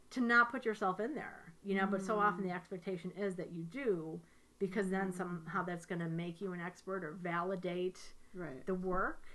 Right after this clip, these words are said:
Speaker 2: Mm-hmm.
Speaker 1: And she's like, "You don't need to do that." And the more women, people of color, and gays can not do that, the more we'll be respected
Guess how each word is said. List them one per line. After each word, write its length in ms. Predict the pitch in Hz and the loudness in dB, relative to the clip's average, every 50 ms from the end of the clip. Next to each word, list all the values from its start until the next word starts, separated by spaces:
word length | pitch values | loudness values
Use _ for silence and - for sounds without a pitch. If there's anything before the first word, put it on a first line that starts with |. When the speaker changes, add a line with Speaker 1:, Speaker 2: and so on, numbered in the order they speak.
| - - | -10 -8
Speaker 2:
Mm-hmm. 300 | 170 165 165 175 170 190 | -6 -4 -4 -2 0 0
Speaker 1:
And 120 | 214 214 | 0 -2
she's 160 | 214 247 233 214 | -2 -4 -2 -2
like, 160 | 214 202 196 - | -2 -2 -2 -4
"You 180 | 202 214 214 202 | -4 -2 -2 0
don't 180 | 208 202 202 | 0 -2 -2
need 140 | 208 220 208 | -2 -2 -2
to 60 | 190 185 | -2 -2
do 180 | 180 190 196 180 | 0 0 0 0
that." 320 | 160 139 - - - - - - - - - _ - | -2 -4 -6 -6 -10 -12 -18 -20 -20 -20 -20 _ -2
And 140 | - 208 214 | 2 4 4
the 40 | 220 | 6
more 280 | 214 214 214 214 214 208 | 6 6 6 6 6 4
women, 380 | 196 196 196 196 196 190 190 | 4 4 2 2 2 2 0
people 280 | 190 208 202 190 196 196 | 0 0 0 2 2 0
of 120 | 196 196 - | 0 -2 -4
color, 340 | - 202 180 180 180 180 175 | -4 -2 -2 0 -2 -2 -2
and 120 | 175 170 | -4 -4
gays 320 | 175 170 170 180 180 175 | -4 -2 -2 -4 -4 -6
can 320 | - - - 165 156 151 - - - | -8 -8 -8 -8 -8 -8 -14 -10 -2
not 340 | 196 202 226 247 220 196 185 | 2 6 6 6 6 4 0
do 160 | 175 170 160 | -2 -2 -2
that, 440 | 165 151 147 147 151 151 151 - - - - - - - - - _ _ - | -2 -4 -6 -6 -6 -8 -8 -10 -12 -18 -20 -20 -20 -20 -20 -20 _ _ -2
the 80 | - 208 | 0 2
more 300 | 208 208 202 196 190 185 | 4 4 4 2 2 2
we'll 160 | 190 190 185 | 2 2 2
be 160 | 185 185 175 | 2 2 2
respected 720 | 175 175 170 - - 175 170 165 - - 156 147 151 151 | 0 -2 -4 -4 -6 -6 -6 -6 -6 -6 -4 -4 -4 -6